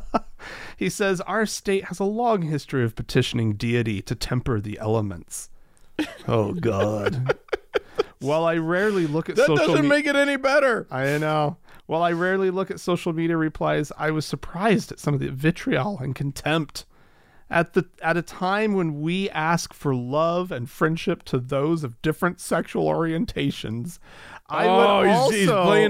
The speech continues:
Speaker 2: into the liberals.
Speaker 1: <laughs> I would also ask the same kindness for those who believe in God.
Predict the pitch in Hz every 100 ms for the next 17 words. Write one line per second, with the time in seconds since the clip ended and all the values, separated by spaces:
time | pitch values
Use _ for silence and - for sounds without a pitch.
0 | 202 202 196 196 202 175 170 151 131 120
1 | 220 _ 240 - - - - 220 262 415
2 | 247 247 262 - 208 190 170 175 175 196
3 | 175 - 214 196 208 - - 269 220 233
4 | 196 175 - 208 185 175 160 160 - 147
5 | 151 147 147 139 127 113 110 92 90 95